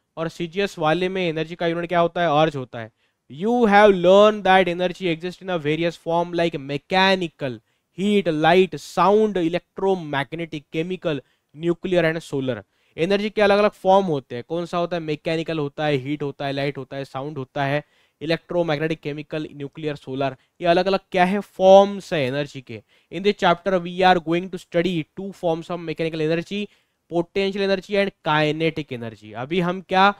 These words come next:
मैकेनिकल एनर्जी के दो फॉर्म पढ़ने वाले हैं, एक है काइनेटिक, एक है पोटेंशियल। ये मैकेनिकल एनर्जी होता क्या है, है ना? तो मैं आपको एक जनरल एग्जांपल देता हूँ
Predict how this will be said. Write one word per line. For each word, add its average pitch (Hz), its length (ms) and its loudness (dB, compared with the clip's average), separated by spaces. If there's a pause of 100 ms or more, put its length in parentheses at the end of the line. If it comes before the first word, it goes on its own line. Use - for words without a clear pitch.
(300)
मैकेनिकल 180 720 0
एनर्जी 170 340 -2
के 185 200 -4
दो 170 360 4
फॉर्म 165 400 0
पढ़ने 147 360 -6
वाले 143 300 0
हैं, 170 280 2 (380)
एक 160 220 -6
है 170 380 2 (180)
काइनेटिक, 170 540 -4
एक 151 180 -6
है 170 100 0
पोटेंशियल। 123 600 -12 (140)
ये 214 180 -6
मैकेनिकल 208 540 -2
एनर्जी 190 300 -2
होता 165 380 -2
क्या 113 180 -8
है, 101 140 -18 (280)
है 190 60 -12
ना? 185 120 -2 (680)
तो 208 200 0
मैं 190 200 -2
आपको 190 400 -2 (320)
एक 170 280 -6
जनरल 190 400 0
एग्जांपल 190 460 0
देता 180 280 0
हूँ 190 180 2